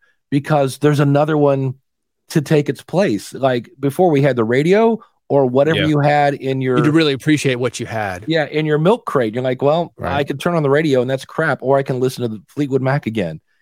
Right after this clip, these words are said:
Speaker 1: And so you did.
Speaker 2: Right.
Speaker 1: And that was the only thing. And that's when cassettes
Speaker 2: <laughs> Right.
Speaker 1: came along. We're like, "Oh, I can make a mixtape and listen to my favorite stuff." So, uh, that makes sense, 'cause if it's like, "I'll just catch it the next one."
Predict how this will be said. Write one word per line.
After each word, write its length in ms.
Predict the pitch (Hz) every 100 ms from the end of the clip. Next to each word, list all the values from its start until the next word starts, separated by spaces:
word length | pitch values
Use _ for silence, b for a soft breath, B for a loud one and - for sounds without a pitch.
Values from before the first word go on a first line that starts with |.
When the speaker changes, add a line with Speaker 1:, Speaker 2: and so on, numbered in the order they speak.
| _
Speaker 1:
And 180 | - 127
so 340 | - 131 120 101
you 120 | 131
did. 280 | 135 151 147
Speaker 2:
Right. 220 | 87 90 95 _ -
Speaker 1:
And 160 | 123
that 100 | 131
was 120 | 135 131
the 100 | 135
only 180 | 131
thing. 260 | 123 165 139
And 80 | 113
that's 180 | 131 131
when 140 | 123
cassettes 220 | - 110
Speaker 2:
<laughs> 80 | 151
Right. 120 | 147
Speaker 1:
came 200 | - 127
along. 320 | 113 113 110
We're 140 | 107 117
like, 180 | 117 151
"Oh, 80 |
I 100 | 139
can 120 | 123 120
make 140 | 117
a 20 | 120
mixtape 500 | 151 - 117 101 101
and 80 | 110
listen 160 | 123
to 60 | 117
my 120 | 110
favorite 320 | 120 113 101
stuff." 260 | - 160 139
So, 300 | - 131 131 B B B -
uh, 40 |
that 180 | 165 214
makes 240 | 247 226
sense, 300 | - 240 143
'cause 180 | - 151
if 140 | 143 143
it's 160 | 139
like, 200 | 143 139 - -
"I'll 160 | 139 147
just 200 | 143 -
catch 220 | 151 139
it 100 | 127
the 60 |
next 280 | 117 120 -
one." 360 | 113 104 90